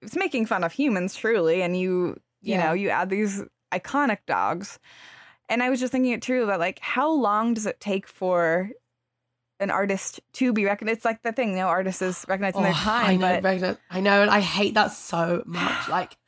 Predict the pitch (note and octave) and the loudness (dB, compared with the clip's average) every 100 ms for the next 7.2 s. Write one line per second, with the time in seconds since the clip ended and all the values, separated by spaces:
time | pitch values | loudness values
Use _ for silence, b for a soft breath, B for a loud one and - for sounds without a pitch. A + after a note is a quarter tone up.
0 | b _ _ C4+ B3 C#4 C#4 - A#3+ B3 | b _ _ 0 6 6 6 2 2 2
1 | A3+ G#3 G3+ F#3+ F#3+ F3+ E3+ E3+ E3+ F3 | 4 2 2 4 4 2 -2 -6 -6 -4
2 | F3 E3+ - F3 F3 F3 E3+ E3 E3 - | -4 -4 -6 -6 -6 -8 -6 -4 -4 -8
3 | _ _ _ _ - F3 E3 E3+ E3 D#3 | _ _ _ _ 2 4 4 2 -4 -8
4 | _ _ _ _ _ _ _ - E3 E3 | _ _ _ _ _ _ _ -14 -6 -2
5 | E3+ E3 - - G3 F3+ G3 D3+ G#3 D3+ | 0 -2 -6 -4 -2 0 -2 -4 -10 -10
6 | D3+ - D3+ - D#3 E3 - _ F#3 F#3+ | -10 -10 -14 -10 -10 -10 -14 _ -4 0
7 | F3+ F3 | 2 0